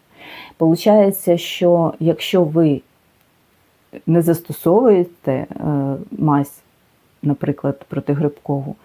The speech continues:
будуть симптоми сильніше, але буде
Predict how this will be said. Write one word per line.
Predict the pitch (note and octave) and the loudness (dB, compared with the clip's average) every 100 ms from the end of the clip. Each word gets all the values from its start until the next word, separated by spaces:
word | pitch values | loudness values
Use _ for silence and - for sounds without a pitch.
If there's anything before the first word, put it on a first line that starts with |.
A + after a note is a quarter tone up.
| - - - - - | -20 -20 -20 -20 -10
будуть | D3+ F3 F3 - | 0 2 2 2
симптоми | E3+ D#3+ E3+ D#3 D3+ | -2 0 2 2 0
сильніше, | - D3+ F3+ B3 - A3 G#3+ - - | 0 0 2 2 0 0 -2 -2 -6
але | E3 D3+ E3+ A#3 A#3+ _ - | -2 2 2 2 -2 _ -8
буде | D3+ F#3 F#3 F#3 | -2 -2 0 0